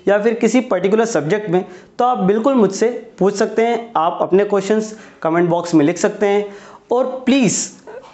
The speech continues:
मेरी क्लासेस को देखने के लिए या मेरे और भी वीडियोज़ को देखने के लिए सबसे पहले आप मेरे इस YouTube चैनल को सब्सक्राइब कीजिए। ठीक है, और, अ, प्लीज़ ज़्यादा से ज़्यादा लाइक कीजिए क्योंकि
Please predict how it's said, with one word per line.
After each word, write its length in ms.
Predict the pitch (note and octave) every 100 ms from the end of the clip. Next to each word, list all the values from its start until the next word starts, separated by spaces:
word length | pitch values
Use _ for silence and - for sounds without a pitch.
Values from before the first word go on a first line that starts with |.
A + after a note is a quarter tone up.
| -
मेरी 240 | D#3+ G3 C4
क्लासेस 380 | A3+ G#3 G#3+ G#3+
को 340 | A#3 A3+ -
देखने 400 | F#3+ C#3+ D#3 F#3+
के 140 | G3+ G3+
लिए 400 | G3 G3+ G#3 -
या 120 | D#3
मेरे 200 | D3+ D#3+
और 300 | E3 D3+ F3
भी 80 | B3+
वीडियोज़ 380 | A#3+ F#3+ F#3+ F#3+
को 120 | G3
देखने 320 | D#3+ D#3 F#3
के 120 | G3 G3
लिए 260 | F#3 F#3 - -
सबसे 320 | - D3 - A3
पहले 400 | G3+ G3 G3 -
आप 180 | D#3 D#3
मेरे 440 | D#3 D#3 D#3 - -
इस 300 | D#3 - -
YouTube 300 | D3+ D3 F#3+
चैनल 260 | - D#3 D3
को 120 | D3
सब्सक्राइब 480 | - C#3 - E3+ F3+
कीजिए। 420 | F#3 E3+ F#3+ F#3+ - - -
ठीक 160 | G3 G3
है, 160 | A3+ A3 - - _
और, 320 | F#3 F#3 F#3
अ, 220 | F3+ F3+
प्लीज़ 480 | F3 - A3 C4+ - -
ज़्यादा 220 | D#3+ D#3+
से 80 | F#3
ज़्यादा 220 | G3 G3
लाइक 300 | F#3+ D#3+ F#3+
कीजिए 280 | G3+ F#3+ G#3
क्योंकि 600 | G#3 - - D#3 E3+ E3